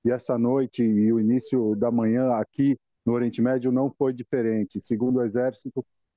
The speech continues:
foram atingidos mais de quatrocentos alvos do Hamas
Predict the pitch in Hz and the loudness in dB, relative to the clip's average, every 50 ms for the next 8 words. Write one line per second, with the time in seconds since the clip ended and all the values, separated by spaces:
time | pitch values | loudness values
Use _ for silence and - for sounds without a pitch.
0 | _ _ 135 139 147 143 139 131 131 - - 127 113 104 131 127 120 123 117 101 | _ _ -2 0 0 0 0 -2 -2 -2 -2 -2 -2 0 0 -2 0 -2 -4 -2
1 | 107 117 123 127 131 123 113 117 120 - - 123 117 - 113 104 - - 139 135 | -2 -2 0 0 -2 -2 -4 -6 -6 -4 -4 -4 -4 -6 -10 -12 -6 -4 -4 -4
2 | 131 - 123 107 110 120 120 120 113 107 110 107 95 104 104 95 113 131 139 131 | -2 -2 -2 -2 0 0 0 -2 -2 -2 -4 -4 -4 -6 -4 -2 0 0 0 -2
3 | 101 - 135 123 123 117 117 117 120 117 - _ | -2 -4 -2 -2 0 0 0 0 -2 -4 -6 _